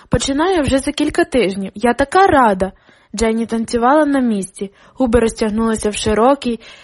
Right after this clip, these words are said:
від вуха до вуха усмішці. «Вона знайшла тобі роботу?» Майкл, певно, не дочув. Стелен не дала б його сестрі роботу. «Ти ніколи не розказував, що вона працює на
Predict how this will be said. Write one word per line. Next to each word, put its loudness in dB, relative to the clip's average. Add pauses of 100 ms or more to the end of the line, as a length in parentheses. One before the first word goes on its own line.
(240)
від -8
вуха 2
до 0
вуха 2
усмішці. -4 (460)
«Вона 2
знайшла 0
тобі 0
роботу?» 0 (580)
Майкл, 0
певно, 0
не 2
дочув. -2 (380)
Стелен -2
не 0
дала 4
б -6
його -2
сестрі -2
роботу. -2 (600)
«Ти 2
ніколи 2
не 0
розказував, 0
що -2
вона 0
працює -2
на 0